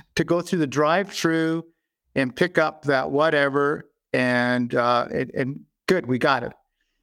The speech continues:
One of the biggest challenges, I think, for most of us is that we don't stay with something long enough, and we're not consistently doing it. You know, it, it takes,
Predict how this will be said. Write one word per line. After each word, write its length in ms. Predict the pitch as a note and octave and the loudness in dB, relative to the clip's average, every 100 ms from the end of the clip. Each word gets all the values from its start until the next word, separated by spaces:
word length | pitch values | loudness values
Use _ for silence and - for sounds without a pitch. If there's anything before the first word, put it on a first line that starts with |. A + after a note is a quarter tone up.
| _ | _
One 160 | - F3 | -4 0
of 80 | E3+ | 0
the 60 | D#3+ | 0
biggest 400 | F#3 F#3+ F#3+ - | 0 0 -2 -2
challenges, 520 | G3+ F#3+ F#3+ E3 D#3+ | 0 2 0 0 0
I 80 | D3+ | 0
think, 200 | D#3+ - | 0 -2
for 80 | |
most 320 | D3+ D3 D3 D#3 | -2 0 -2 0
of 80 | |
us 200 | D3 C#3+ F#3+ | -2 -2 -4
is 280 | F3+ C#3 B2 | -2 -2 0
that 220 | C#3+ D3+ | 0 0
we 200 | C#3 C#3 | -2 -2
don't 520 | A2 - D3+ D#3 D#3+ | -4 0 0 -2 -6
stay 260 | - - C#3+ | -4 -2 0
with 140 | C#3+ | -2
something 540 | - C#3+ A#2+ C#3+ C3+ | 0 0 0 -2 0
long 420 | B2+ A#2+ A#2 B2 B2 | 0 0 2 2 0
enough, 400 | A2+ A2+ A2+ - | 0 -2 -4 -4
and 140 | B2+ | -2
we're 100 | B2 | 0
not 300 | B2 C3 - | 2 0 -2
consistently 880 | - B2 - - D3+ - D#3 C#3+ C3+ | -4 -4 -4 -2 -4 -2 -4 0 -2
doing 500 | A#2 A2 C#3 C#3 C3 | -2 -2 0 0 0
it. 160 | A#2+ - _ _ _ _ _ _ _ _ - | -2 -6 _ _ _ _ _ _ _ _ -2
You 100 | D3+ | 0
know, 280 | C#3 C3+ - - | 2 0 -4 -4
it, 180 | F#3+ G3 | -2 -2
it 180 | F#3 | -2
takes, 640 | - - F#3 F3+ - - | -4 -2 -2 -2 -8 -8